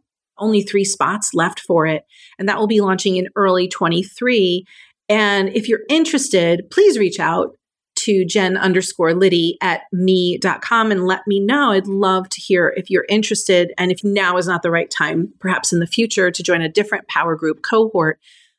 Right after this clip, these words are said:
But the goal is for you to leverage your ideas and turn your words into money <laughs> in your business, 'cause that's why you're in business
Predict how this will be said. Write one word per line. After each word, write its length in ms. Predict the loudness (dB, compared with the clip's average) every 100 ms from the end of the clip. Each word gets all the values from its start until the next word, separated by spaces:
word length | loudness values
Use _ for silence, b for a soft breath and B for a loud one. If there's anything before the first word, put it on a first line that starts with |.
| -6
But 140 | -2
the 120 | -2
goal 480 | -2 0 2 4 2 2
is 320 | 4 4 2
for 180 | 0 0
you 220 | 2 0 0
to 220 | 0 2
leverage 800 | 2 2 4 2 2 0 0 2
your 160 | 2 2
ideas 680 | 0 0 0 2 2 0 B B B -6
and 160 | -2 0
turn 280 | 0 2 4
your 160 | 4
words 360 | 2 2 2 0
into 240 | -2 -2 -2
money 640 | 0 2 2 0 -4 -6 -6 -4
<laughs> 140 | 0
in 140 | 2 4
your 100 | 4
business, 640 | 2 2 0 -4 -4 -4 B B
'cause 160 | -2 2
that's 280 | 2 0
why 260 | 0 0 2
you're 320 | 2 4 2
in 300 | 0 -2 -2
business 480 | 0 -2 -2 -6 -6